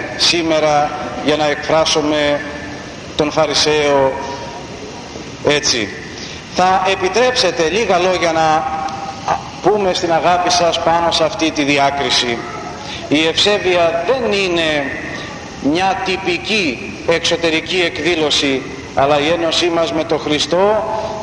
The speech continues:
και μέσω του Χριστού με τον Άγιο Τριαδικό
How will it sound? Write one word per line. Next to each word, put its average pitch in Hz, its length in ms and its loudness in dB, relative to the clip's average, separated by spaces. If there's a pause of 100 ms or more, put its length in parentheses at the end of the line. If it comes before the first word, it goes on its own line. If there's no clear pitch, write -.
και 131 160 2
μέσω 160 320 0
του 156 240 0
Χριστού 165 560 2 (340)
με 143 100 2
τον 143 200 0
Άγιο 156 460 2
Τριαδικό 143 680 2